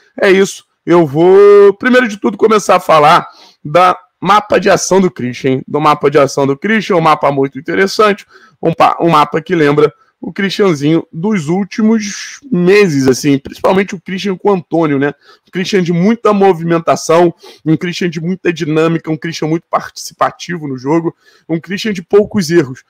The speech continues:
A gente vai daqui a pouco dar uma dissecada nos números dele, mas o que que diz aí nesse mapa de ação, toda vez que ele encostou na bola, tá? Cada bolinha desse foi um toque na bola do Christian. Primeiro,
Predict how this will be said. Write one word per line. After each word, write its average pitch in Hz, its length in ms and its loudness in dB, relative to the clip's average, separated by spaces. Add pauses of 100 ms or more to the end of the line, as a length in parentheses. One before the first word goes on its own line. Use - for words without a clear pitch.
(180)
A - 100 -12
gente 156 140 -12
vai 170 340 2
daqui 151 220 -6
a 143 40 0
pouco 143 300 -8
dar 147 100 -2
uma 147 120 -2
dissecada 147 540 -2
nos 135 200 -6
números 135 380 -4
dele, 147 200 -2
mas 180 220 -4
o 196 60 -8
que - 140 -8
que 262 200 -6
diz 175 380 -6 (320)
aí 160 340 0 (320)
nesse 160 300 -2
mapa 143 320 2
de 143 120 2
ação, 127 280 -2
toda 135 300 0
vez 135 180 -2
que - 80 -12
ele 143 100 0
encostou 139 400 -2
na 147 120 2
bola, 131 340 2
tá? 120 160 0
Cada 131 260 -4
bolinha 135 300 -4
desse 139 340 -2 (280)
foi 151 160 0
um 143 100 -2
toque 143 240 -6
na 143 80 -2
bola 135 200 -2
do 143 80 -8
Christian. - 340 -20 (320)
Primeiro, 226 400 4